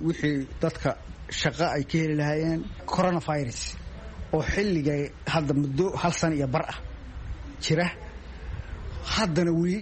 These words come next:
isu socod uusan jirin, hay-adihii wax caawin jiray la kala xiran yahay. Taasuna waxay ku tahay caqabad, shaqo la'aanta way keenaysaa. Sababtoo isgud-, isu gudub ma jiro, isu imaansho ma jiro. Shaqadii marka ayadoon markii horeba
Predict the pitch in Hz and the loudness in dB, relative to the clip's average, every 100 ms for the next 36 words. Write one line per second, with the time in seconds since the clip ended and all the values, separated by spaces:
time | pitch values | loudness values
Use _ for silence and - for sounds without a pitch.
0 | - - - - - - - 208 156 143 | -4 -14 -14 -8 -2 0 2 2 2 2
1 | 127 123 - 147 208 - - - 160 175 | 2 0 2 0 -2 -8 -4 2 2 2
2 | 196 147 123 139 156 170 - 123 104 - | 2 0 2 2 4 0 0 -4 -4 -10
3 | - - - - 135 - 143 131 143 165 | -16 -16 -14 -4 -2 0 0 0 2 2
4 | 143 165 233 - - - - - - - | 2 0 -4 -10 -12 -12 -12 -12 -10 -12
5 | - - - - - 175 - 185 190 - | -12 -14 -14 -2 2 2 2 2 2 -2
6 | - - - 135 - - 117 107 - - | -6 -2 0 2 0 0 0 0 -4 -10
7 | - 139 123 151 165 - - - 127 131 | -2 0 2 2 2 -2 -10 -4 0 2
8 | 143 143 135 127 147 131 110 101 - 170 | 2 2 0 2 0 0 -2 -4 0 0
9 | 175 143 139 147 151 - - 151 175 170 | 2 0 2 0 0 -2 0 2 2 2
10 | 175 185 220 - - - - - 175 156 | 0 0 -2 -4 -12 -6 -2 0 2 2
11 | 147 180 190 185 180 196 - - - - | 2 0 0 0 0 0 -4 -12 -14 -14
12 | - - - - 156 190 175 175 143 139 | -14 -14 -6 -2 0 4 4 4 2 2
13 | 180 190 180 190 - 175 165 160 | 2 2 2 2 2 2 2 0